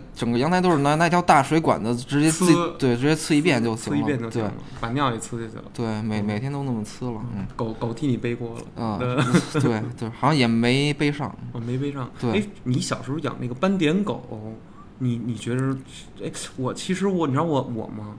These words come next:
Speaker 1: 嗯。
Speaker 2: 有点喜欢斑点狗。
Speaker 1: 嗯。
Speaker 2: 就是喜欢到什么程度哈？就是会比其他的狗要多，就是会有一种特别奇怪的好感。我后来想一下这是怎么来的。原来小时候有一小神龙俱乐部，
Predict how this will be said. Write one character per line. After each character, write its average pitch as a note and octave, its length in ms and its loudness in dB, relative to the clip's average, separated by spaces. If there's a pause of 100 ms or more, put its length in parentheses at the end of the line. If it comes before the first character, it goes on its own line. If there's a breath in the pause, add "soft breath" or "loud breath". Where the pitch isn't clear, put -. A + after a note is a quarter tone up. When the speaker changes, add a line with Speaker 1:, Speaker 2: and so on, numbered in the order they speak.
(100)
Speaker 1:
嗯。 A2+ 240 -4
Speaker 2:
有 C#3 140 2
点 D#3+ 160 2
喜 A2+ 200 -6
欢 A2 160 -4
斑 B2+ 140 0
点 B2 240 0
狗。 A#2 100 -10 (300)
Speaker 1:
嗯。 A2+ 320 -2 (500)
Speaker 2:
就 F3 140 -4
是 C3 380 -2 (240)
喜 - 240 -4
欢 C#3+ 200 -2
到 F#3 120 2
什 C#3+ 120 -4
么 F#3 120 0
程 C#3+ 200 -4
度 F3+ 160 0
哈？ A#2+ 160 -2
就 G3+ 220 -2
是 F#3+ 100 -6
会 A3+ 160 0
比 A#2 160 0
其 D3 220 -2
他 G#3 180 2
的 F3 120 6
狗 F#2+ 200 -4
要 C3+ 100 0
多， F#3 220 0 (480)
就 G#3 120 -4
是 F#3+ 120 -6
会 F#3 300 4
有 A#2+ 160 4
一 D#3+ 80 0
种 A#2 240 -2
特 - 140 -8
别 G3+ 200 0 (120)
奇 - 180 -4
怪 G3 140 4
的 C#3+ 60 0
好 B2+ 300 -2
感。 D#3+ 160 0 (1160 loud breath)
我 B2 80 2
后 G3 140 0
来 A#3+ 100 4
想 A#2+ 260 0
一 C#3 40 -2
下 G#3+ 100 2
这 A3 100 4
是 D#3 80 4
怎 B2 120 -2
么 F#2+ 120 -4
来 A2 220 -6
的。 D#3+ 200 -2
原 D3 160 0
来 A#3 80 2
小 A#3 220 -2
时 C3+ 80 -6
候 E3+ 100 0
有 B2+ 140 0
一 C#3+ 60 -2
小 B2 160 0
神 C#3 120 2
龙 F3+ 120 4
俱 F#3+ 100 2
乐 G3+ 100 6
部， G3 340 0